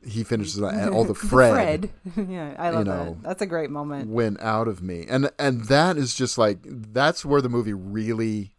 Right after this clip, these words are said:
Speaker 1: really won me over. This is like, this is, this was where it became a big surprise. Because, I mean, before that, it's
Speaker 2: Mm-hmm.
Speaker 1: like, there's some things that I caught, that I caught on to that are kind of funny. Like Mega Bitch,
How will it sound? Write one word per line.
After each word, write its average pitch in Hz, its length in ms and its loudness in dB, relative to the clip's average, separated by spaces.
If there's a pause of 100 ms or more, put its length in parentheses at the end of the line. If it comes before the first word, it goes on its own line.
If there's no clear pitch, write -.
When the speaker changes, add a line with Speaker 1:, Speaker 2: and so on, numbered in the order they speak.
Speaker 1:
really 95 680 -2 (220)
won 95 300 2
me 85 120 -4
over. - 360 -12 (480)
This 120 100 -4
is 107 80 -6
like, 110 220 4
this 139 260 0
is, 131 200 -4
this 131 260 -2
was 135 200 2
where 113 280 4
it 98 80 -6
became 104 340 -4
a 95 60 -6
big 92 200 -4
surprise. 87 720 -4
Because, 117 240 -2
I 131 40 0
mean, 123 100 2
before 147 240 4
that, 120 160 8
it's 127 80 2
Speaker 2:
Mm-hmm. - 260 -6
Speaker 1:
like, - 100 -18
there's 220 180 8
some 196 160 4
things 151 240 0
that 135 120 6
I 123 100 2
caught, 113 420 0
that 117 120 2
I 107 120 0
caught 107 240 -4
on 101 240 -4
to 117 100 -8
that 104 140 -4
are 98 80 -6
kind 107 120 -8
of 95 60 -10
funny. 107 220 -8 (280)
Like 123 320 2
Mega 123 360 -2
Bitch, 151 400 -4